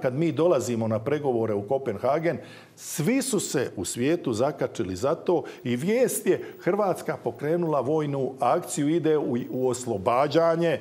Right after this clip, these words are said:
ili n-, napad”, kako god hoćete nazvati, na okupirane dijelove Hrvatske. Vojska nije izišla iz, ovaj, iz Utrina, nije se pomaknula. I nama, e,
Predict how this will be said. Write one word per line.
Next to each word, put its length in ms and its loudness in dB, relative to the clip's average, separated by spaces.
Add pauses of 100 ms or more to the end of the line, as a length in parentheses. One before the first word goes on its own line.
(300)
ili 300 2
n-, 220 0
napad”, 440 2
kako 140 4
god 220 0
hoćete 340 -2
nazvati, 520 0 (200)
na 120 -2
okupirane 680 0
dijelove 380 2
Hrvatske. 540 -4 (220)
Vojska 360 0
nije 180 4
izišla 400 -4 (320)
iz, 200 -6
ovaj, 420 2
iz 180 -2
Utrina, 420 0
nije 160 -2
se 200 -2
pomaknula. 600 -2 (320)
I 160 2
nama, 400 2
e, 680 -10